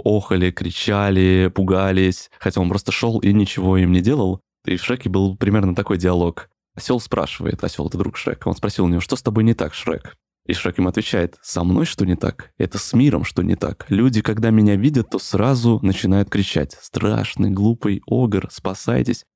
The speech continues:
Они судят меня, хотя меня не знают". И есть какая-то в мире какая-то идея про то, что стеснение — это когда я не говорю, сижу там помятый в углу. А на самом деле стеснение — это страх публичного осуждения. Это когда стрёмно не вписаться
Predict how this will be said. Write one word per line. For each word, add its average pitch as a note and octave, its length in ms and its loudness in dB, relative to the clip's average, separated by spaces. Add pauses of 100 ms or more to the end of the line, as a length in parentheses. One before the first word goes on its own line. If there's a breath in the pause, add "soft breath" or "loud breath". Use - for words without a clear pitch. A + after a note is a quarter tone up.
Они G2 240 2
судят A#2 400 -2
меня, G#2 360 0 (440)
хотя A2+ 380 -2
меня G#2 520 4
не G2 140 4
знают". F#2+ 500 0 (500)
И G2+ 100 0
есть G2+ 160 2
какая-то F#2 380 -2
в F#2+ 60 0
мире F#2+ 220 2
какая-то F#2+ 260 -2
идея C3 220 2
про - 120 -6
то, - 80 -2
что - 160 -4
стеснение — A#2 460 0
это - 80 -4
когда F2 140 0
я F2 60 2
не G2 120 4
говорю, C3+ 720 2 (160 loud breath)
сижу F#2+ 260 0
там F2+ 180 -2
помятый A#2+ 480 0
в A2 80 -6
углу. C#3+ 380 2 (240)
А F#2 200 0
на F#2 80 2
самом A#2+ 200 0
деле F#2 120 2
стеснение — B2 460 0
это - 120 -12
страх - 200 -4
публичного F#2 480 0
осуждения. G2 680 0
Это - 140 -4
когда G#2+ 520 0 (280)
стрёмно A2+ 420 2
не F#2+ 160 2
вписаться F#2 800 -2